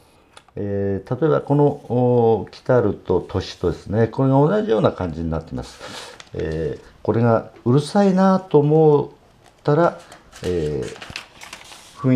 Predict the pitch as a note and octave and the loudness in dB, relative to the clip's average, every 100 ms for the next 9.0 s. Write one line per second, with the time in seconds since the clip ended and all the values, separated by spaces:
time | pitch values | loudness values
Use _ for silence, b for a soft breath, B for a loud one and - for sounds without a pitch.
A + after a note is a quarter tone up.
0 | B2 - D#2+ - C3 C#3 D3+ G#2 - - | 0 -4 -8 -4 -4 -2 -4 -4 -8 -14
1 | - - - F#2 A#2+ F#2+ - _ _ _ | -14 -16 -8 0 2 2 -4 _ _ _
2 | _ _ - G#2 - A#2 B1 - - D#2+ | _ _ -16 -12 -8 -8 -8 -12 -14 -8
3 | G2+ F2 - - - _ _ _ _ _ | -6 -6 -8 -16 -20 _ _ _ _ _
4 | _ _ _ _ _ _ _ - _ _ | _ _ _ _ _ _ _ -20 _ _
5 | _ _ _ - _ _ _ _ _ _ | _ _ _ -20 _ _ _ _ _ _
6 | - _ B B B B B B - - | -20 _ B B B B B B -10 -6
7 | C#3 F2+ F2+ B2+ - G2 - C#3 C#3 - | -4 -2 0 0 0 -2 -2 -8 -8 -14
8 | - - - - - - F2 A2 A2+ | -16 -16 -18 -20 -20 -14 -8 -4 -4